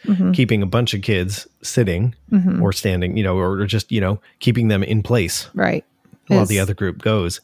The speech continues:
Speaker 1: Mm-hmm.
Speaker 2: and not having a ten-minute change of scenery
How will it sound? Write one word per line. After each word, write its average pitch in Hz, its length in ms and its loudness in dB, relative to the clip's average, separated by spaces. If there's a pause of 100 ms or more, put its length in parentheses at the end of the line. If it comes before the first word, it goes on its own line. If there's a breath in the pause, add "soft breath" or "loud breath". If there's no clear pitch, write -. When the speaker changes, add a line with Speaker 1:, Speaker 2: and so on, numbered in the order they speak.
(140)
Speaker 1:
Mm-hmm. 190 240 0 (320 soft breath)
Speaker 2:
and 120 100 4
not 104 140 2
having 104 240 0
a 101 40 0
ten-minute 101 540 -2
change 98 480 0
of 90 280 -2
scenery 95 420 -2